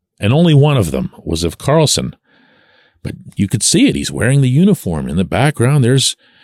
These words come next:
Tristan Jarry, just for further confirmation that the thing was real, right? And it felt like for as many times as we've talked about it on this show, as many times as I've written about it, this was the first time I tried to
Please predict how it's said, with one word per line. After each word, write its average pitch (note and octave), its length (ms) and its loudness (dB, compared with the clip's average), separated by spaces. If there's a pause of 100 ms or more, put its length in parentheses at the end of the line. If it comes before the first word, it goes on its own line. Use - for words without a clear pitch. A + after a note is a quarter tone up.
(800)
Tristan B2+ 400 -4
Jarry, B2+ 460 2
just B2 220 -2
for G#3 120 0
further A3+ 360 0
confirmation G3 720 2
that E2+ 100 0
the A2 100 0
thing C#3 160 2
was A2+ 160 2
real, D3+ 260 2
right? A2+ 320 0 (1800)
And G2+ 100 -4
it F#2+ 100 -6
felt F3+ 280 -2
like A#2+ 240 0
for E2 200 -2
as E2 100 -2
many D3+ 220 2
times C#3+ 340 2
as F2+ 100 0
we've G#2 200 0
talked B2+ 280 0
about G2 240 2
it F2+ 80 2
on F2 120 2
this G#2+ 140 2
show, G#2 280 0
as F2 100 0
many G#2 200 0
times G#2 340 0
as E2 80 -2
I've D#2 160 -2
written A#2+ 240 0
about D#2 280 0
it, D#2+ 140 -4 (2000)
this E3+ 280 0
was D3+ 100 0
the A#2 80 0
first C#3+ 320 -2
time D3 200 2
I A#2+ 80 2
tried D3 320 -2
to F2+ 100 -4